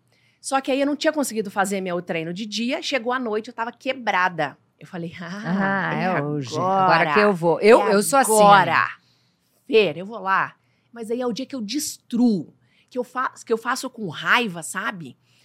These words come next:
Speaker 1: Que eu faço, "Agora você vai ver quem que manda aqui." E aí eu vou com vontade e fiz o meu melhor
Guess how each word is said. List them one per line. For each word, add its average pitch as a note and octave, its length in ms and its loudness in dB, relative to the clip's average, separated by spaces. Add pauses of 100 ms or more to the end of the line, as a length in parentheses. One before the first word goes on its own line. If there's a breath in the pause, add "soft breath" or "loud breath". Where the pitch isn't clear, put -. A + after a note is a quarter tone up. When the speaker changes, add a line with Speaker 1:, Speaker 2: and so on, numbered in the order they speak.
Speaker 1:
Que - 80 -12
eu G#3 60 -10
faço, A3+ 240 -16
"Agora A3+ 380 -4
você A4 160 -8
vai G#4+ 200 -4
ver G#3 220 -2
quem A#3 220 -4
que - 140 -10
manda F#3 340 -6
aqui." D3 420 -10 (240)
E G#3 80 -12
aí A3+ 120 -8
eu B3+ 120 -6
vou G3+ 220 -2
com A3+ 180 -4
vontade F#3+ 760 -6 (180 soft breath)
e A#3 80 -12
fiz A#3+ 280 -10
o A#3 60 -8
meu A3 140 -6
melhor G3+ 420 -6